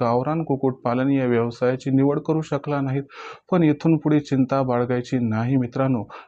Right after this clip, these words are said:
कारण रायझिंग स्टार परभणीनं सुरू केली आहे मित्रांनो, उत्पादनापासून विक्रीपर्यंत सटीक मार्गदर्शन करणारी ऑनलाइन ट्रेनिंग,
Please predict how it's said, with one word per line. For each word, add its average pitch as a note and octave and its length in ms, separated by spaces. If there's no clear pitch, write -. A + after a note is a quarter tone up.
कारण B2+ 340
रायझिंग B2 500
स्टार D#3+ 280
परभणीनं B2+ 640
सुरू C3+ 340
केली B2 320
आहे A2+ 260
मित्रांनो, C3 420
उत्पादनापासून D3+ 1040
विक्रीपर्यंत C3+ 720
सटीक D#3 500
मार्गदर्शन B2 720
करणारी A2+ 520
ऑनलाइन A2 420
ट्रेनिंग, G2+ 320